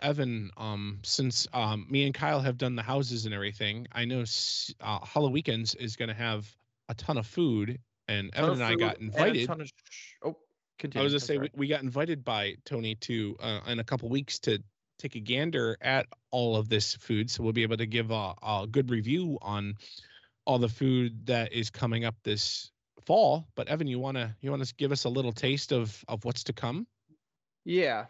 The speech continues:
Speaker 2: Um, well, first off, I'm gonna mention that, um, since we were talking about kind of a show with,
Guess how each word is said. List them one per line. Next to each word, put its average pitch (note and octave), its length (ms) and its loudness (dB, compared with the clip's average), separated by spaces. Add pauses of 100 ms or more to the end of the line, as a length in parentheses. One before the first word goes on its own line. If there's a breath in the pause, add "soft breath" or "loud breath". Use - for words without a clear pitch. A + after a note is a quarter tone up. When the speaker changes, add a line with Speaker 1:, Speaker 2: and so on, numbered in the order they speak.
(260)
Speaker 2:
Um, B2+ 340 0 (100)
well, B2 140 0
first D#3+ 300 2
off, B2 180 4
I'm A#2+ 100 0
gonna A#2 140 0
mention A#2 500 -2
that, G#2 340 0 (100)
um, - 440 -4 (1500)
since B2+ 240 2
we C3 80 4
were A#2 60 6
talking A2 320 0
about G2 340 2
kind B2+ 220 0
of G2 100 -2
a G2+ 40 -4
show G2 500 2
with, F#2+ 220 -2